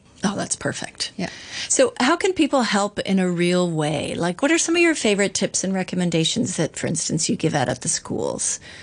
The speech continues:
Speaker 1: or at the beach cleanups?
Speaker 2: I would say raise more awareness. To raise awareness, so, like, I would tell the students,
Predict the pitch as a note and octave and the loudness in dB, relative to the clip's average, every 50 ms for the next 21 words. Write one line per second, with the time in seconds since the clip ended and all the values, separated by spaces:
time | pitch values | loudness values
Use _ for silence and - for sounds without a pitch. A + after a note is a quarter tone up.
0 | - - - - - G3 F#3+ F#3 E3+ - D#3+ D#3+ E3 D3+ - - - - - - | -20 -16 -6 0 2 4 4 4 2 0 -2 -2 -2 -2 -2 -4 -4 -4 -6 -4
1 | - - - - - - - - - - _ _ _ _ _ _ - _ _ _ | -4 -6 -6 -6 -6 -6 -6 -6 -8 -12 _ _ _ _ _ _ -20 _ _ _
2 | - G#3 B3 C4+ E4 E4 E4 - - - G#3+ F#3+ F#3 F3+ F3 E3+ E3 E3 - _ | 0 2 4 4 4 2 2 2 0 2 4 4 4 4 2 0 -2 -8 -12 _
3 | _ _ _ _ - A#3+ A3 F#3 G3+ A#3 B3+ C#4 D4 C#4 - - - G3+ G#3 G#3+ | _ _ _ _ -18 -12 -4 0 2 4 4 4 4 2 2 2 4 4 6 6
4 | A3 A3 A3 - - F3+ F3 F3 E3+ E3+ D#3 B2+ - - - - - - - - | 4 4 2 0 0 0 0 0 0 0 -2 -4 -6 -6 -8 -8 -10 -10 -8 -4
5 | - G3 F#3 G3+ A3 A3+ - B3+ A3 E3+ E3 E3 G3+ C4 - - G#3+ F#3 - - | -2 0 2 2 2 2 0 0 0 0 0 0 0 -2 0 0 0 0 -2 -2
6 | G3+ F3+ F3+ - E3+ F#3 F#3 G3 - - G3+ G3+ G3 G3+ - - G3+ G3 G3+ - | -2 0 0 2 0 0 0 0 0 0 0 0 0 -2 0 2 4 4 2 2